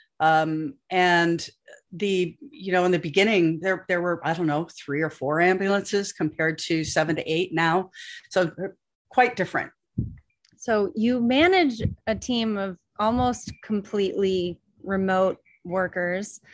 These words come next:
Speaker 1: Mm-hmm.
Speaker 2: And often it's a revolving door. You have new volunteers each year. Some volunteers may not return
Speaker 1: Hmm.
Speaker 2: the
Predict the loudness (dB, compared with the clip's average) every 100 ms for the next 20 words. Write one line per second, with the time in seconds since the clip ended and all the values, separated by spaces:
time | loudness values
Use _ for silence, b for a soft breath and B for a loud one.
0 | B -4 0 0 2 2 2 4 2 2
1 | 0 0 0 2 2 2 0 -4 -2 -2
2 | -2 -2 -2 -2 -4 -4 0 0 2 0
3 | 0 -2 -4 -4 -2 -2 -4 -8 -8 -4
4 | 0 2 4 2 -2 -4 0 0 2 0
5 | -2 -4 -2 -4 -2 -4 -2 -2 -2 -2
6 | -4 -8 2 4 4 0